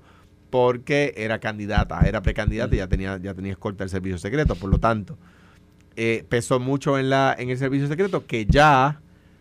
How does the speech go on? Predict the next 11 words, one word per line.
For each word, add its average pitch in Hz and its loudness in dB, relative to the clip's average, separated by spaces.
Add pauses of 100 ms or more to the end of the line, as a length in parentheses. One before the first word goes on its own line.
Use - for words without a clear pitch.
(360)
habían, 127 2
había 123 2
ido 127 2
el 131 0
servicio 117 -2
secreto 135 0
a - -2
clearear 101 0
el 104 0
lugar, 82 -2
¿verdad? 104 0